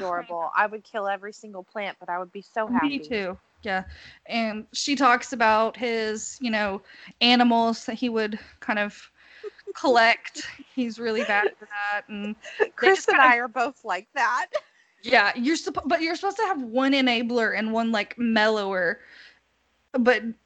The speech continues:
Speaker 2: Daniel and I are both enablers, so.
Speaker 1: Enabler, and Chris is one as well.
Speaker 2: Mm-hmm.
Speaker 1: Yep.
Speaker 2: Uh, but yeah, she, she does talk about that, how that he kind of, they balance each other out so well because he can be a bit impulsive and,
Speaker 1: Mm-hmm.
Speaker 2: you know,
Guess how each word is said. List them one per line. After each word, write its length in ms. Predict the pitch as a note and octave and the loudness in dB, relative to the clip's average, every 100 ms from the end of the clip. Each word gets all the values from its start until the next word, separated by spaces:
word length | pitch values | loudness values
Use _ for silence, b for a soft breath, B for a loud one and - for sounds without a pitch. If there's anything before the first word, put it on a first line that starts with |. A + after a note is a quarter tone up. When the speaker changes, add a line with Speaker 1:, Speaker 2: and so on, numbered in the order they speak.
| B3 B3 G#3 | -2 -2 2
Speaker 2:
Daniel 340 | B3 B3+ C4 | 4 6 6
and 80 | A#3 | 6
I 60 | G#3 | 6
are 120 | G#3+ | 4
both 280 | G#3+ G#3 G3 | 4 2 2
enablers, 800 | G3 G3 G3+ G3+ D#3+ B3+ - - - | -6 -8 -6 -6 -6 -6 -8 -16 -18
so. 520 | - G3 F3+ A#2 G#3 - - | -8 0 0 0 -4 -8 -12
Speaker 1:
Enabler, 520 | A3 A3+ A3+ A#3 A#3 - | -8 -8 -4 -2 -2 -4
and 160 | A#3 | -12
Chris 240 | - F#3 F#3+ | -8 -8 -8
is 160 | F#3 | -12
one 180 | F#3+ F#3 | -10 -10
as 120 | F#3+ - | -12 -8
well. 140 | D#3+ | -6
Speaker 2:
Mm-hmm. 400 | A#3+ A3+ G#3 A3+ G#3+ - b b b D#4 | -6 -10 -12 -12 -12 -18 b b b -8
Speaker 1:
Yep. 100 | G#3+ | -4
Speaker 2:
Uh, 160 | F#3+ G3 | -4 -6
but 120 | - | -2
yeah, 160 | A3+ G3 | 4 4
she, 180 | - D#4 | 4 -2
she 260 | - - D#4+ | -2 -2 4
does 180 | C#4 | 4
talk 220 | C#4 B3 B3 | 6 2 4
about 180 | A3 A3 | 0 2
that, 180 | G#3+ | 2
how 240 | A3+ G#3+ G#3 | 2 0 0
that 340 | G3+ G3 G3 | -4 -4 -4
he 180 | - A3+ | -6 -14
kind 240 | - G3+ G3 | -8 -6 -4
of, 240 | F#3 F#3+ _ B B B | -4 -6 _ B B B
they 100 | B3+ | 4
balance 480 | B3 C4 C4 C#4+ C#4 | 8 6 6 4 -2
each 120 | B3+ | -6
other 200 | B3 A#3 | -6 -4
out 220 | G#3 G3 F#3+ | -4 -4 -6
so 200 | A3 G3 | -12 -10
well 260 | F#3+ F#3 | -6 -8
because 320 | G3 A3 A#3 G#3+ | -8 -12 -12 -12
he 140 | A3 | -10
can 160 | A3 G#3 | -8 -8
be 260 | G3+ F#3+ - | -10 -10 -8
a 80 | G#3 | -4
bit 180 | F#3+ - | -4 -6
impulsive 800 | G3+ - E4 D4 C#4+ B3+ A#3 G3+ | -10 0 0 2 0 0 0 -2
and, 180 | F#3+ F#3+ B | -6 -10 B
Speaker 1:
Mm-hmm. 300 | E3 E3 D#3+ | -20 -20 -8
Speaker 2:
you 60 | G#3+ | -6
know, 180 | G3+ | -4